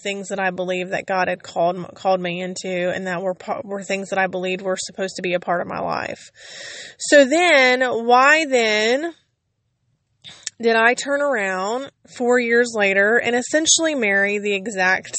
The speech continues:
same man? Let me describe him in comparison to my first husband. Um,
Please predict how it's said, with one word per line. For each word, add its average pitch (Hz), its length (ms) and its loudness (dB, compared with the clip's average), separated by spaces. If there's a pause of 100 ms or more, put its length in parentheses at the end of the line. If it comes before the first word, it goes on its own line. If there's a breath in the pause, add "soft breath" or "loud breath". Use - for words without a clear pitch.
same 202 300 -4
man? 220 580 -2 (720 loud breath)
Let 208 100 -2
me 208 80 2
describe 196 560 2
him 240 600 2
in 226 180 -6
comparison 202 960 -2 (200)
to 196 180 -4
my 185 220 -4
first 190 420 -4
husband. - 560 -6 (760 loud breath)
Um, 196 720 -6